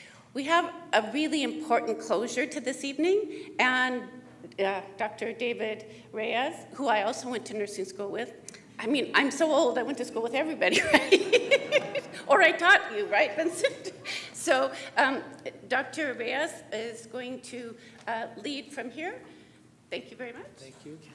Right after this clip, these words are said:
Speaker 2: Yes, as Kathleen reminded me, we were both undergrads, um,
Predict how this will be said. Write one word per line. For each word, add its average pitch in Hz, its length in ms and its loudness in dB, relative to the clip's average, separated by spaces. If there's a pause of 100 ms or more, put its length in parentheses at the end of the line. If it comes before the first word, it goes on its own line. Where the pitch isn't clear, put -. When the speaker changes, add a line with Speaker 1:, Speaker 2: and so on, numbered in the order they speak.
(4000)
Speaker 2:
Yes, 175 200 10
as 170 200 8
Kathleen 165 400 8
reminded 151 460 4
me, 151 160 0
we 151 120 2
were 151 80 6
both 143 320 0
undergrads, 143 840 0
um, 135 280 -6